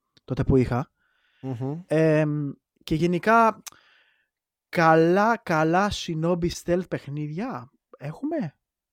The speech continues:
Speaker 2: Πλέον;
Speaker 1: Ναι. Όχι.
Speaker 2: Μμμ, προσπαθώ να
Speaker 1: Δεν
Speaker 2: θυμηθώ,
Speaker 1: βα-,
Speaker 2: αλλά
Speaker 1: δεν βάζω το χέρι μου στη φωτιά, δεν εί-, δεν έχει πάρει ούτε εμένα το, το μάτι μου
Speaker 2: Μπορεί
Speaker 1: κάτι
Speaker 2: να μου
Speaker 1: αξιόλογο.
Speaker 2: διαφεύγει κάτι.
Speaker 1: Σίγουρα, μπο-, εγώ σου λέω, μπορεί να υπάρχει κάτι, αλλά...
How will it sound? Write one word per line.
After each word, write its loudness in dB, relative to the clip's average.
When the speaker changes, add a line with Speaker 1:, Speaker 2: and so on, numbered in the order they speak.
Speaker 2:
Πλέον; -2
Speaker 1:
Ναι. -2
Όχι. -4
Speaker 2:
Μμμ, -4
προσπαθώ -4
να -2
Speaker 1:
Δεν -10
Speaker 2:
θυμηθώ, 2
Speaker 1:
βα-, 0
Speaker 2:
αλλά -4
Speaker 1:
δεν 4
βάζω 0
το 0
χέρι 0
μου -2
στη -8
φωτιά, -2
δεν 0
εί-, -2
δεν -2
έχει -4
πάρει 2
ούτε -2
εμένα 0
το, -8
το -6
μάτι -4
μου 4
Speaker 2:
Μπορεί 4
Speaker 1:
κάτι 0
Speaker 2:
να 2
μου 2
Speaker 1:
αξιόλογο. 0
Speaker 2:
διαφεύγει 2
κάτι. -4
Speaker 1:
Σίγουρα, 4
μπο-, 0
εγώ 4
σου -2
λέω, 10
μπορεί 6
να 4
υπάρχει 2
κάτι, -4
αλλά... -2